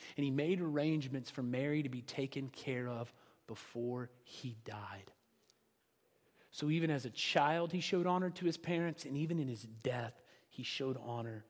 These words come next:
to his parents. He honored his parents, not only his earthly parents, but his heavenly Father. So that means for those of us who have dishonored our parents and fallen short, all of us,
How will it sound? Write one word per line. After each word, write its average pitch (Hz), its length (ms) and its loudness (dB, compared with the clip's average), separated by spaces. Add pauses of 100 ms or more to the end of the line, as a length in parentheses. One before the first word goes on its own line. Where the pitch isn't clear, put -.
(140)
to 131 120 -10
his 113 120 -8
parents. - 680 -14 (1700)
He 135 80 2
honored 139 300 2
his 160 160 2
parents, 151 520 4
not 151 140 4
only 156 140 6
his 135 200 0
earthly 165 300 2
parents, 151 400 2
but 139 80 -2
his 131 140 -4
heavenly 147 360 0
Father. 120 380 -2 (180)
So - 140 -6
that 175 180 10
means 202 280 6
for 156 100 2
those 165 420 8
of 208 80 0
us 233 200 6
who 202 100 4
have 147 180 4
dishonored 185 600 8
our 202 100 6
parents 131 460 2 (240)
and 120 100 -2
fallen 151 420 6
short, 117 340 -2 (960)
all 147 180 12
of 123 100 -2
us, - 300 -6